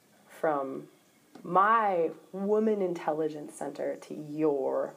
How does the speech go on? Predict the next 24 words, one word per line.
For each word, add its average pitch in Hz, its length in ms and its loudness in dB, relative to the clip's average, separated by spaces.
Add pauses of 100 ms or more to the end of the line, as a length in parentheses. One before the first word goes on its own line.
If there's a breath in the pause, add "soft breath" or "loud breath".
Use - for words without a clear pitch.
woman - 260 -8
intelligence - 580 -6
center. - 400 -10
So - 640 -8
we're 156 80 2
not 156 160 -2
gonna 196 160 0
get 196 160 0
really 196 240 2
heady. 214 760 -2 (440 soft breath)
We're 165 140 2
gonna 170 180 2
stay 160 420 0
really 156 520 2
deep 165 600 0 (480 loud breath)
and 160 140 2
really 160 1700 4
earthy 262 760 0 (920 loud breath)
and 156 140 0
coming 156 360 0
from 143 300 -4
that 131 360 -2 (2000)
potent - 880 -4 (200)
woman 165 800 -4